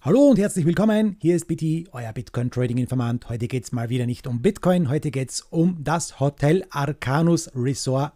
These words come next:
Sorghum. Wir starten mit einem wunderschönen Blick hinaus in die Landschaft, starten aber auch gleich mit den Dingen, die mir ein bisschen negativ aufstoßen. Ich war jetzt schon öfter dort, es gibt heute auch ein Video,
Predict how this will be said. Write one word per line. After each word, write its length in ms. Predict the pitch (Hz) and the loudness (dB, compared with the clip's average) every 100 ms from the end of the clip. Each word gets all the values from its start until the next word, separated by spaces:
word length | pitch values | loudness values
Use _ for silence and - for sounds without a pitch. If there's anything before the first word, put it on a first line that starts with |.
| _ | _
Sorghum. 600 | - 147 151 165 123 95 - - - | -4 0 2 2 -2 -4 -12 -20 -6
Wir 120 | 147 | 0
starten 360 | 147 175 233 233 | 2 2 2 2
mit 140 | 220 | 2
einem 280 | 196 190 185 | 2 0 2
wunderschönen 580 | 185 240 214 156 196 185 | 2 2 2 2 -2 -2
Blick 220 | - 208 | -4 -8
hinaus 480 | - 165 147 190 - - - | -6 -2 0 -2 -4 -14 -18
in 120 | - 165 | -6 -2
die 80 | |
Landschaft, 580 | 160 170 202 165 165 - - | 0 0 0 0 -2 -6 -12
starten 340 | - 190 214 | -2 0 0
aber 160 | 196 170 | 0 0
auch 140 | 175 | -2
gleich 300 | 160 156 170 - - | 0 0 0 -6 -8
mit 300 | 147 165 - | -4 -4 -2
den 200 | 175 202 | 0 2
Dingen, 380 | 160 165 180 160 | 2 2 2 0
die 80 | 175 | 0
mir 60 | |
ein 60 | 180 | 0
bisschen 300 | 180 - 160 | 0 -2 0
negativ 440 | 165 185 170 170 | 2 2 0 -2
aufstoßen. 520 | 147 160 - 139 117 147 | -4 -6 -4 -6 -6 -6
Ich 120 | 123 | -2
war 100 | 170 | -2
jetzt 120 | - | 0
schon 120 | 202 | -2
öfter 300 | 190 196 160 | -2 -2 0
dort, 240 | 139 170 170 | 0 0 -4
es 100 | - | -6
gibt 160 | 196 | -2
heute 220 | 165 170 | -2 -2
auch 100 | 160 | -2
ein 100 | 165 | -2
Video, 340 | 160 196 165 | 0 4 6